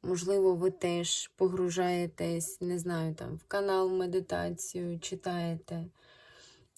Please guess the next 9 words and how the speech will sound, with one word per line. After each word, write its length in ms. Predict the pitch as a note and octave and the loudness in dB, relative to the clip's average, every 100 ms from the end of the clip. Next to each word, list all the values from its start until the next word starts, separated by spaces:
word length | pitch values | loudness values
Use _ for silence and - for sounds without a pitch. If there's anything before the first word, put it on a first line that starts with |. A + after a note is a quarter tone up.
| - | -16
канал, 500 | - F#3+ F#3 E3+ E3+ | -2 0 0 -2 -4
передаєте 720 | - F#3 F3+ F#3 F3+ F#3 E3 | -2 -2 0 2 2 2 0
інформацію, 1200 | F3 E3+ - F3 E3+ E3 D#3+ - F#3 - - E3+ F3 _ _ _ _ _ | -2 -2 -4 -2 0 -2 -4 -6 -6 -4 -4 -6 -10 _ _ _ _ _
таро, 560 | G#3 G3 F#3 F3+ F3 E3+ | 4 6 6 4 2 0
потім, 880 | - E3+ E3 - E3+ E3 E3 E3 F3 - _ - - - - - - - - | -2 -4 -4 -4 -2 -2 -2 -4 -8 -14 _ -20 -20 -20 -20 -20 -20 -20 -6
я 80 | F3+ | -2
не 140 | F#3 | -2
знаю, 260 | F3 E3+ E3 | -2 -2 -2
гіпноз 720 | E3 A3+ F#3 E3+ D#3 - | -4 -4 0 2 2 0